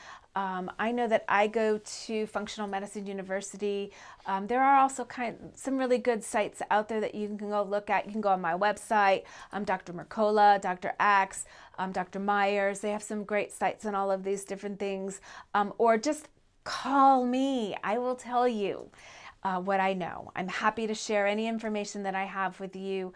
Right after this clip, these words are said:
um, to help protect you and to help protect your kiddos. So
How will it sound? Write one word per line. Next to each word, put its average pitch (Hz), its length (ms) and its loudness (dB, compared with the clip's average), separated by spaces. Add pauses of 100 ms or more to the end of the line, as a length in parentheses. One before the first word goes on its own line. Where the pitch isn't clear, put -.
(380)
um, 185 280 -4
to 196 100 -10
help - 360 -6
protect 202 460 -8
you 190 160 -6
and 185 100 -6
to 185 60 -8
help - 260 -10
protect - 340 -12
your - 60 -18
kiddos. 170 480 -4
So 156 220 -6